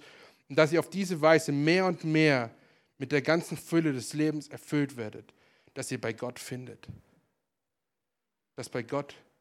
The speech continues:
zu finden ist. Und dass ihr auf diese Weise mehr und mehr mit der ganzen Fülle des Lebens erfüllt werdet, das bei Gott zu finden ist. Das ist das Ergebnis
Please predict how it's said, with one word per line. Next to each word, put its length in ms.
zu 120
finden 380
ist. 400
Und 40
dass 140
ihr 60
auf 120
diese 340
Weise 280
mehr 320
und 140
mehr 240
mit 160
der 80
ganzen 340
Fülle 240
des 240
Lebens 300
erfüllt 420
werdet, 380
das 160
bei 140
Gott 180
zu 120
finden 360
ist. 300
Das 120
ist 140
das 140
Ergebnis 800